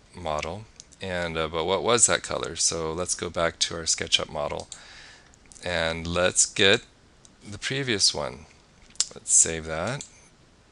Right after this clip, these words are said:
and then by layer, and let's go ahead and click on that,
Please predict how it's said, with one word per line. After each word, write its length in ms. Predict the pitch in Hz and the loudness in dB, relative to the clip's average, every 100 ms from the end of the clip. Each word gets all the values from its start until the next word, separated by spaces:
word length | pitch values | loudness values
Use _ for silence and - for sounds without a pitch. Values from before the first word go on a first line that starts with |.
| - - - - - _ _ - - - - - | -20 -20 -20 -18 -18 _ _ -16 -16 -20 -20 -16
and 420 | 92 87 80 78 80 | -12 -10 -12 -12 -12
then 280 | 78 76 | -12 -12
by 180 | 73 73 | -8 -8
layer, 480 | 73 78 76 78 113 - - - - - - - | -6 -4 -2 -4 -8 -16 -20 -20 -20 -20 -20 -18
and 100 | 92 | 0
let's 140 | 87 | 0
go 120 | - | 2
ahead 60 | 85 | -2
and 60 | 85 | -2
click 220 | 95 107 | 0 2
on 140 | 101 | 2
that, 360 | 92 85 104 | 4 6 4